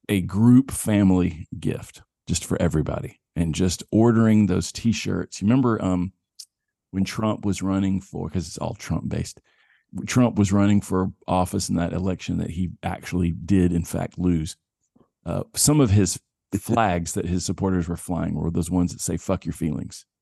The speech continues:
Speaker 1: right? And they, and they didn't realize that it was gonna come back and haunt them in such a magnificent way, 'cause they're all little, little bitchy snowflakes now. But I just thought that's what I would get everybody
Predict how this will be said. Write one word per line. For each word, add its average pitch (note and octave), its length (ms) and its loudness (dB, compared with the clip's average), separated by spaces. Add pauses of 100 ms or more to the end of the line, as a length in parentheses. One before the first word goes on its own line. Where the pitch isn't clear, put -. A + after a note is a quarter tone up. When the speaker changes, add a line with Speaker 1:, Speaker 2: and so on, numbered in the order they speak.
(400)
Speaker 1:
right? E2+ 340 -6
And F2+ 200 2
they, F2 200 2 (180)
and G#2 140 6
they A2 100 6
didn't A2+ 280 4
realize F#2 520 0
that F#2+ 100 -4
it F2+ 60 -6
was F#2+ 120 -4
gonna F#2 180 0
come F2 180 -6
back D2+ 220 -10
and F2 100 -8
haunt - 300 -8
them C#2+ 160 -8
in - 120 -10
such - 260 -6
a - 60 -10 (160)
magnificent E2+ 680 0
way, C#2 260 -4 (460)
'cause - 140 -4
they're D#2 200 -4
all D#2 140 -4
little, - 340 -4
little F2 260 -4
bitchy E2+ 360 -4
snowflakes E2+ 580 -4
now. - 260 -6
But - 100 0
I B2+ 80 4
just B2 160 -4
thought - 220 0
that's G#2+ 220 0
what G#2+ 100 2
I F#2 60 2
would E2+ 220 -2
get G2 180 -2 (100)
everybody F2 600 -2